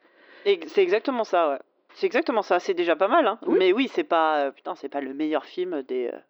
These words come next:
Speaker 1: quatre cents dernières années, quoi.
Speaker 2: Non, c'est clair.
Speaker 1: On va se calmer. Par contre, maintenant, j'ai très, très envie de voir, euh, Spider-Man Far From
Speaker 2: Eh
Speaker 1: Home.
Speaker 2: ben, du coup, je... ça m'a donné envie de regarder, euh, Spider-Man, euh, le
Speaker 1: Euh,
Speaker 2: reboot.
Speaker 1: Far From Home, c'est le prochain, celui qui
Speaker 2: Ok.
Speaker 1: va sortir cet été.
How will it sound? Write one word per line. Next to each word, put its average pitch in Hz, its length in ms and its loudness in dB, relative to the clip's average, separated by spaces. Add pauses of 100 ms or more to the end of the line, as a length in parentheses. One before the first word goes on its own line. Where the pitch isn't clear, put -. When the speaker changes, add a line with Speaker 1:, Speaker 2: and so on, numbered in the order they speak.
(140)
Speaker 1:
quatre - 160 -2
cents 175 160 -2
dernières 139 320 0
années, 180 220 -2
quoi. 170 140 -10
Speaker 2:
Non, 170 120 -10
c'est - 140 -20
clair. - 260 -20
Speaker 1:
On - 60 -14
va - 40 -8
se - 100 -20
calmer. 147 300 -2 (360)
Par 202 120 2
contre, 320 180 0
maintenant, 254 200 4
j'ai 214 100 -2
très, - 160 -6
très 262 220 0
envie 240 240 -2
de 247 80 0
voir, 214 300 4
euh, 185 60 4
Spider-Man 208 500 2
Far 185 160 2
From 185 280 0
Speaker 2:
Eh 165 40 4
Speaker 1:
Home. 160 80 0
Speaker 2:
ben, 175 160 4
du 185 100 -4
coup, 254 160 -4
je... 240 120 -2
ça 208 200 -4
m'a 185 140 2
donné 226 240 -2
envie 254 220 -4
de 208 120 -4
regarder, 175 480 -2
euh, 175 320 -2
Spider-Man, 170 800 -6
euh, 160 160 -4
le 160 100 -4
Speaker 1:
Euh, - 80 -2
Speaker 2:
reboot. 175 340 -4 (300)
Speaker 1:
Far 196 160 2
From 202 220 2
Home, 214 120 2
c'est 165 140 -4
le 151 80 2
prochain, 180 400 0
celui 170 240 -6
qui 160 80 -4
Speaker 2:
Ok. 156 80 4
Speaker 1:
va 151 120 4
sortir 156 380 -2
cet 170 220 -2
été. 196 240 0